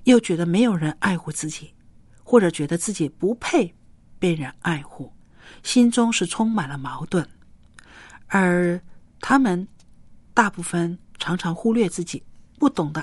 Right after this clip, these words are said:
爱惜自己，自我形象也是非常的低，常常觉得自己没有价值，没有自尊。这些被侵犯的孩子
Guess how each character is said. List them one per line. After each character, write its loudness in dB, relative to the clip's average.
爱 0
惜 -8
自 -8
己， -12
自 0
我 4
形 -2
象 0
也 -8
是 -6
非 -6
常 -8
的 -12
低， -6
常 0
常 -2
觉 -6
得 -10
自 -8
己 -4
没 -2
有 -2
价 0
值， -2
没 -2
有 -6
自 -2
尊。 -6
这 0
些 4
被 0
侵 2
犯 2
的 -4
孩 -6
子 -6